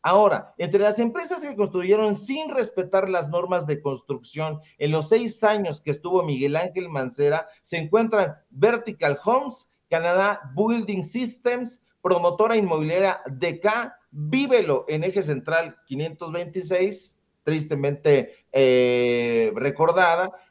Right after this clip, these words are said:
Elite Apartments, inmobiliaria Sacomo, eh, inmobiliaria Álvaro Obregón, Helicópteros de Puebla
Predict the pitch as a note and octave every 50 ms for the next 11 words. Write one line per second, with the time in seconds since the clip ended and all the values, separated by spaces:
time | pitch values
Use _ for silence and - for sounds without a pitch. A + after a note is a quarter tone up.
0 | _ - G#3+ G#3+ A3 A3+ A3 - F#3 D#3+ C#3+ - - G3+ G#3 G#3 G#3 - - G3
1 | G#3 G#3 G#3 G#3 - - - E3+ D3+ D3+ D3+ D3 D#3 F3 F#3+ F#3+ F3+ E3+ - -
2 | - C#3+ - - - G#3 A3+ G#3+ G3 F#3+ F#3+ F#3+ F#3 F#3+ - _ _ _ - D3
3 | D#3 D#3 D3+ D3+ D3 D3 D3 C#3+ C#3+ C#3+ C#3+ C#3+ C#3+ C#3 C#3 C3+ C#3 C#3+ C#3+ C#3+
4 | C#3 B2 - - _ _ _ - E3+ F3 E3+ E3+ E3+ E3 E3 F3 F#3 F#3 F#3+ F#3
5 | E3 D3+ - - - F#3 G3 G3 F3+ D#3+ D3+ D3 D3 D#3+ F3+ - G3+ A3 A3+ A3+
6 | A3 - D3+ D#3 D3 D3 D3 - F3+ D3 C#3+ - D3+ C#3 C3+ C3 C#3+ C#3 C#3+ -
7 | A3 A#3+ A#3+ A#3 A#3+ A3 - - _